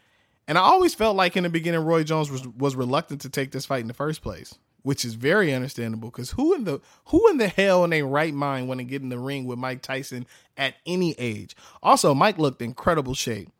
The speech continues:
He looked, he was in incredible shape for his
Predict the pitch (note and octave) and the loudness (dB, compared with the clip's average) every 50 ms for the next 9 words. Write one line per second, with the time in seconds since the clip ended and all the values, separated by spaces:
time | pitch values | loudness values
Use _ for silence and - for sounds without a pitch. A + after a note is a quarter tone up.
0 | _ _ _ - F#3+ F#3+ F#3 F3+ F3+ - _ - D3+ F#3 G3 G3+ G3 F#3 E3 C#3+ | _ _ _ -2 0 2 4 2 2 0 _ -4 0 2 2 2 2 2 2 2
1 | C3+ - - - C#3 C#3 C3+ C3 - C3+ C3 B2+ B2 A#2+ - - - G#3 F3 F3 | 0 -2 -4 -4 -4 -2 -2 -4 -4 -6 -6 -6 -8 -10 -14 -10 -6 -4 -2 -2
2 | E3+ E3+ D#3+ D#3 D3+ D3+ D3 C#3+ - _ _ _ _ _ _ - - - D#3 D3+ | -2 -4 -4 -4 -4 -4 -6 -6 -10 _ _ _ _ _ _ -10 -6 -2 -2 -2
3 | C#3+ - - C3+ C#3 C#3 C#3 | -2 -4 -6 -4 -4 -2 -4